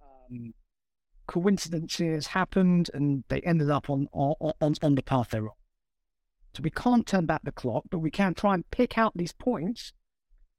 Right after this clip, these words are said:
or these dots, and then we can try and connect them to where we are today.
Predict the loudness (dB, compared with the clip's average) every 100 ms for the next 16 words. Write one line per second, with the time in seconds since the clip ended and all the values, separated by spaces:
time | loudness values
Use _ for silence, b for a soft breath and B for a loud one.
0 | _ 0 2 2 -2 2 2 2 -2 -6
1 | -8 -2 -2 -2 -4 0 0 0 -2 -2
2 | -2 -6 -12 -12 _ _ _ _ _ _
3 | _ _ -10 -2 2 4 2 0 -4 -8
4 | -10 -14